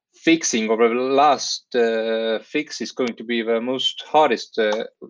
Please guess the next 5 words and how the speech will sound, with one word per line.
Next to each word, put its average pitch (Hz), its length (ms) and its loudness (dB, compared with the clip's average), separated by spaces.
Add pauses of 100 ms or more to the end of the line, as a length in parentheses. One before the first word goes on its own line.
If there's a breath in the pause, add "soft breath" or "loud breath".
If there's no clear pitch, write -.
(640)
ever, 117 560 0
uh, 120 40 -2 (280)
always. 110 460 0 (360 soft breath)
But, 107 380 -2
uh, 107 640 0